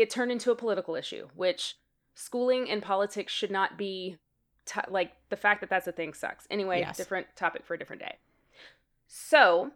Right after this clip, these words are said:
Speaker 1: they got together a huge committee of, um, people from one of the largest mathematics unions in the nation. It's called the N C T M. It's the National Something Something Mathematics. So you know
Speaker 2: Okay.
Speaker 1: it's legit.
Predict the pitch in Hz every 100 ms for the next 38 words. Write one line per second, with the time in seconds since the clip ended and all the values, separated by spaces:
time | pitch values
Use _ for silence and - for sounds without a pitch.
0 | _ - 233 233 220 214 196 - 185 226
1 | 254 - 285 226 220 220 220 214 214 -
2 | - _ - 202 - - - 240 254 -
3 | 247 233 185 170 170 - 185 185 170 -
4 | - - 180 170 156 147 - 214 214 208
5 | 214 202 202 196 185 180 190 202 202 -
6 | - _ 185 185 196 180 180 185 214 220
7 | 226 226 226 226 208 - 214 214 208 -
8 | 214 208 214 208 214 202 185 - 202 196
9 | 185 175 165 - _ _ _ _ - 208
10 | 208 214 196 - 196 185 180 185 180 -
11 | - 185 - 196 190 196 202 185 185 -
12 | 196 185 185 180 175 - 196 180 175 170
13 | 170 170 165 156 - - 175 170 175 175
14 | 160 - 185 170 175 -